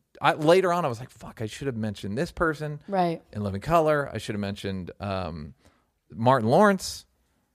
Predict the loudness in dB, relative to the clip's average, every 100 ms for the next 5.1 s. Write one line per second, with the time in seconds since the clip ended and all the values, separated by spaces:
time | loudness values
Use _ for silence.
0 | _ _ _ _ _ -4 0 2 2 2
1 | 2 2 0 -2 -4 -8 -12 _ -2 0
2 | 2 2 2 2 2 0 -2 -8 _ -8
3 | 0 2 0 -6 _ 4 4 4 2 4
4 | 4 4 0 -2 -2 -2 2 4 4 2